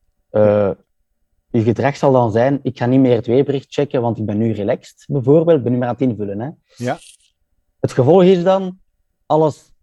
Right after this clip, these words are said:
Speaker 1: zo houden als uw initieel plan. Dus namelijk niet drinken op de fiets. U,
Speaker 2: En heel
Speaker 1: uw
Speaker 2: hard fietsen, <laughs> ja.
Speaker 1: Ja, heel hard fietsen en men uw doel behouden zoals het was.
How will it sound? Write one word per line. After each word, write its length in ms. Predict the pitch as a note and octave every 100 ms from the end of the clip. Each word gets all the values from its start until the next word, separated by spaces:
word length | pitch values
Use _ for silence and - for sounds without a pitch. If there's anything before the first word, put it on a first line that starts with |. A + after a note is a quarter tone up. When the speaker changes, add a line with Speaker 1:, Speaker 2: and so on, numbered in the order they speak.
| _ _ _
Speaker 1:
zo 280 | A2+ B2+ A#2
houden 280 | B2+ C3+ B2
als 240 | A2+ _
uw 100 | B2
initieel 440 | A#2+ B2+ A2 A2+ G#2
plan. 400 | D3+ F3+ G#3 G3 _ _ _ _ _
Dus 100 | _
namelijk 480 | A#2 A2+ G#2+ - -
niet 260 | - C3 A#2+
drinken 520 | B2+ C3 B2+ B2+ B2
op 120 | A2
de 80 | G#2
fiets. 540 | - F3+ F#3 - - _
U, 340 | A#2+ A2+ A2+
Speaker 2:
En 120 | A2+ A#2+
heel 220 | C3 D#3
Speaker 1:
uw 60 |
Speaker 2:
hard 160 | A2+ G#2+
fietsen, 460 | - G#3+ - - B3 -
<laughs> 20 |
ja. 260 | - B2 F3 _ _ _
Speaker 1:
Ja, 320 | - D3 G#3+ A3 _ _ _ _ _
heel 200 | - D#3
hard 200 | C#3+ A#2
fietsen 580 | - F#3+ - G#3 G3+ -
en 200 | C#3 C3
men 180 | B2 B2
uw 200 | A#2+ A#2
doel 240 | G#2 C3+ F3
behouden 460 | E3 D3 D#3 D#3
zoals 180 | B2 A#2
het 180 | G#2+ -
was. 440 | A#2 D3 F#3+ -